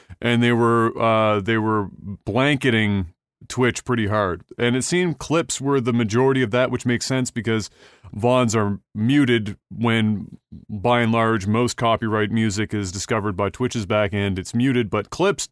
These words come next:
don't get that same treatment. For what reason, I don't know, but they don't. And so there were people getting,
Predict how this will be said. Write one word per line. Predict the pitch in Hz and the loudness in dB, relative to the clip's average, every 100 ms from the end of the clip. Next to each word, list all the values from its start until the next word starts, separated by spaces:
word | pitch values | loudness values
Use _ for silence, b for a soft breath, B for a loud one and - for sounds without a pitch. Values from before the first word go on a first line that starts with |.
| - | -2
don't | 127 139 123 | 0 0 0
get | 139 135 | -4 0
that | 135 123 | 0 0
same | 135 123 | 0 0
treatment. | 160 165 131 92 B B - | 0 0 0 -4 B B 0
For | 208 | 4
what | 226 | 6
reason, | 190 202 151 | 6 2 4
I | 151 127 | 2 4
don't | 117 120 | 2 2
know, | 151 123 120 b b _ - - | 4 4 0 b b _ -20 -18
but | 113 127 | -4 0
they | 143 | 2
don't. | 143 104 - - | 2 0 -4 -4
And | 120 117 | 0 0
so | 131 131 123 | 2 4 4
there | 113 120 117 | 4 2 2
were | 117 117 | 2 0
people | 123 123 120 | 0 0 0
getting, | 104 113 110 110 | 0 0 2 0